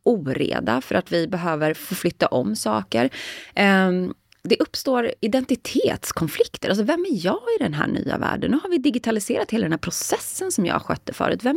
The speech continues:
är jag nu i allt det här som vi pratar om som ganska så här strukturella förändringar? Vi kanske använder ord som är lite så här,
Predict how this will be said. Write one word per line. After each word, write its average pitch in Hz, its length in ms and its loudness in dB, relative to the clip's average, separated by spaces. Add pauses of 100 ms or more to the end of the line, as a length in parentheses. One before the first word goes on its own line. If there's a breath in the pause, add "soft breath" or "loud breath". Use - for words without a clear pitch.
är 220 140 0
jag 381 280 0
nu - 240 -2
i - 120 4 (140)
allt 392 340 0
det - 100 -2
här - 400 0 (800)
som - 160 -2
vi 180 80 0
pratar 180 440 -2
om 165 140 0
som 160 140 -2
ganska 160 240 -2
så - 100 -6
här - 20 -6
strukturella 185 680 0
förändringar? 156 580 0
Vi 156 80 0
kanske 151 180 -4
använder 147 320 0
ord 170 400 2
som 147 180 0
är 139 140 0
lite 139 240 -2
så 151 120 -2
här, - 180 2